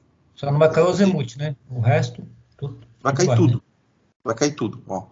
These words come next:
Speaker 2: Todas as aulas estão aqui, ó. Então, na aba arquivo, vai tá tudo aqui, tá bom?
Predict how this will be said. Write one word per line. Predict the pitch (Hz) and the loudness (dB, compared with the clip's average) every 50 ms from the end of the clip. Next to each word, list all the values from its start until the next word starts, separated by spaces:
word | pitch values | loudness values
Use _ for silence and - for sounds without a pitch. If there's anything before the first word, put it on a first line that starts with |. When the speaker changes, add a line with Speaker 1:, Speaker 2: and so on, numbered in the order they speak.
| _ _ _ _ | _ _ _ _
Speaker 2:
Todas | - - 131 151 143 | -10 -6 -4 -2 -2
as | 147 135 | 2 4
aulas | 139 139 143 143 135 | 6 6 6 6 4
estão | - - 147 147 | 0 -2 0 -2
aqui, | 147 147 - - - 101 | -2 -2 -6 -10 -12 -12
ó. | 98 95 - - _ _ | -12 -12 -16 -20 _ _
Então, | - 107 | -12 -6
na | 107 110 107 110 | 0 2 2 4
aba | 110 113 117 | 4 4 2
arquivo, | 117 113 - - 123 135 139 143 - - _ _ _ _ _ _ _ _ _ _ _ _ - | 2 0 -4 -6 -4 -4 -4 -6 -10 -14 _ _ _ _ _ _ _ _ _ _ _ _ -14
vai | 104 | -8
tá | 104 - 113 | -6 -6 -6
tudo | - 131 127 147 | -6 -4 -6 -6
aqui, | 139 - - 95 101 - _ _ _ _ | -6 -8 -12 -18 -20 -20 _ _ _ _
tá | - | -14
bom? | - 98 113 127 139 | -10 -8 -8 -8 -8